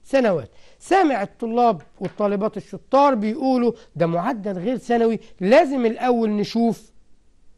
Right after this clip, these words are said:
مرات الإضافة". ومرات الإضافة لو هو قال لك نصف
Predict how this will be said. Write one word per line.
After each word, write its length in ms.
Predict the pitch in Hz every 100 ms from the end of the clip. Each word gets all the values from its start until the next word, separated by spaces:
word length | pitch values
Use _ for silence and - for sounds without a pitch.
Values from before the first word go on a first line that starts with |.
| - -
مرات 560 | 185 196 202 220 220 - _ _ _ _ - - 233
الإضافة". 580 | 240 240 214 185 - 110 _ _ _ _ _ _ _ - - _ - _ _ _ - - -
ومرات 500 | 226 269 269 392 349
الإضافة 580 | 269 254 233 190 - 120 - -
لو 200 | 202 240
هو 160 | 311 349
قال 200 | 349 339
لك 200 | 330 -
نصف 340 | 294 339 -